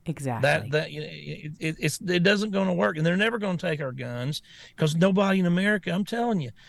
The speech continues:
Speaker 2: you think you're coming to the South and take a bunch of <laughs> rednecks' guns?
Speaker 1: That's
Speaker 2: I just
Speaker 1: right.
Speaker 2: promise you, it's never gonna happen. You, I don't care what you do.
Speaker 1: Well, and don't
Speaker 2: Ugh.
Speaker 1: forget about, uh, the Uvalde shooter too. I mean, that, that's another
Speaker 2: Mm.
Speaker 1: one. It, that's, that happened as well,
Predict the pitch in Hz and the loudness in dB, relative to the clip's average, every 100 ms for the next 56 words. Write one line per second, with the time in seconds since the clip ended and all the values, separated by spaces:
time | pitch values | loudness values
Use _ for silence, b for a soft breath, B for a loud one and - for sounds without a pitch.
0 | b - 214 262 214 226 220 226 214 170 | b -4 0 0 -2 -2 0 2 2 0
1 | 175 185 220 180 208 175 175 - - 156 | 0 0 0 -2 -4 0 0 0 0 -2
2 | - 139 190 151 156 170 - 196 - - | 0 0 0 -2 0 0 0 -2 -4 -20
3 | - b b 180 - 190 233 311 233 240 | -20 b b 2 4 2 2 0 2 0
4 | 262 214 - - 151 202 - 170 262 196 | 0 -6 -6 -10 -10 -10 -4 -2 -2 -2
5 | 196 202 214 240 226 156 160 208 156 202 | 0 2 2 2 0 -4 -4 0 0 0
6 | 214 175 180 180 226 - 165 135 135 110 | -2 0 0 0 -2 -4 -10 -4 -4 -6
7 | 120 - - b b b b 170 170 175 | -10 -16 -20 b b b b 0 2 2
8 | 170 170 143 170 165 170 165 156 147 143 | 6 6 6 2 4 2 4 4 4 2
9 | 143 147 135 135 143 135 135 143 180 143 | 0 -2 -2 -2 -2 -2 0 0 -2 -6
10 | - 135 127 123 175 220 - - 135 139 | -4 -4 -4 -4 -4 -4 -6 -2 2 4
11 | 131 143 - 131 - 123 127 269 175 110 | 4 0 -2 -4 -2 -2 0 -2 -4 -6
12 | - - 151 - 139 143 135 - - - | -6 -4 -4 -4 0 0 0 -6 -12 -14
13 | - - 147 151 147 170 196 202 214 165 | -20 -8 -2 -2 2 2 4 2 2 6
14 | 160 262 359 - | 12 12 12 6